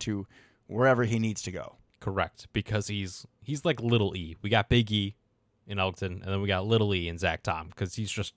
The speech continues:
Speaker 2: mini version of Elgton Jenkins at this
Speaker 1: Y-,
Speaker 2: point.
Speaker 1: you just think about if we have those three, like, running to the left, and to the right will still be good. I still like John Runyon and then whoever else plays right tackle, but, I mean, just
Speaker 2: Probably Tom.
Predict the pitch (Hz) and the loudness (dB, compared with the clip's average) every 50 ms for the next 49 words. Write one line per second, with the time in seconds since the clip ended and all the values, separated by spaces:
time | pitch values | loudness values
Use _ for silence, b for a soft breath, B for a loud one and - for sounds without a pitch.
0 | _ - - 117 113 110 104 107 101 87 90 90 87 - - 92 85 78 82 87 | _ -8 -2 0 2 2 2 0 0 -2 0 -2 -2 -2 -4 -6 -8 -10 -10 -14
1 | - _ _ _ _ _ _ - 98 82 78 76 - 104 101 - - - 98 - | -18 _ _ _ _ _ _ -6 -6 -6 -6 -10 -14 -14 -16 -16 -16 -18 -18 -18
2 | - - - - 107 104 - - - 113 120 143 131 - 113 110 110 113 113 113 | -16 -16 -12 -10 -10 -10 -10 -6 -4 -2 -2 -2 -2 -2 -2 0 2 4 4 4
3 | 113 - - _ _ _ - 101 - 107 104 101 95 101 98 101 - - - 107 | 4 2 0 _ _ _ -8 -6 -2 -2 -2 -2 0 -2 -4 -4 -4 -6 -6 -4
4 | 104 104 98 87 80 - - - - 107 101 104 101 104 - - 92 87 90 92 | -4 -4 -4 -6 -8 -10 -12 -10 -8 -6 -4 -4 -6 -6 -8 -12 -12 -8 -4 -4
5 | 92 95 95 - 120 123 127 - 160 147 156 147 131 127 98 110 104 - - 113 | -2 -2 -4 -4 -6 -6 -4 -4 -4 0 2 4 4 4 2 -2 -4 -2 -2 -2
6 | 90 90 92 - 78 82 87 98 98 95 - - 101 92 90 87 82 - - - | -2 -4 -6 -8 -8 -8 -6 -6 -8 -8 -6 -6 -6 -6 -6 -8 -10 -10 -14 -18
7 | B B B B B B B B B B - 123 110 104 101 98 95 101 101 95 | B B B B B B B B B B -2 0 0 0 0 0 -2 -2 -4 -4
8 | 92 92 92 92 95 87 95 110 104 95 92 92 92 95 - - 101 98 - 92 | -6 -6 -6 -8 -8 -6 -4 -2 -2 -2 -2 -4 -6 -6 -6 -8 -8 -6 -4 -6
9 | 90 90 - 104 104 107 - 95 87 - - 92 92 92 87 82 98 101 - 101 | -6 -2 0 2 2 2 2 0 -4 -6 -8 -10 -8 -8 -8 -10 -10 -8 -6 -6
10 | - - 110 104 - 87 82 85 98 | -6 -6 -6 -8 -6 -6 -6 -6 -6